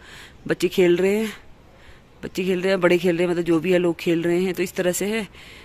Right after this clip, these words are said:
Parking में बिल्कुल भी गाड़ी नहीं, बिल्कुल खाली खाली सा पार्किंग। मैं नीचे वाली floor से जो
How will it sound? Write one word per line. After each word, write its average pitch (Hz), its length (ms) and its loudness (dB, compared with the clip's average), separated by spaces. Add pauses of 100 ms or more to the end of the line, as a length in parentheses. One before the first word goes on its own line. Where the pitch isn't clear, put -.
(280)
Parking 202 320 -2
में 208 100 -2
बिल्कुल 202 480 -4
भी 208 100 0
गाड़ी 170 220 6
नहीं, 170 100 4
बिल्कुल 165 280 -4
खाली 180 320 -2
खाली 180 280 -4
सा 196 100 -6
पार्किंग। 180 320 -4
मैं 196 100 -2
नीचे 190 240 -2
वाली 175 140 0
floor 170 200 -4
से 170 120 -6
जो 165 180 -6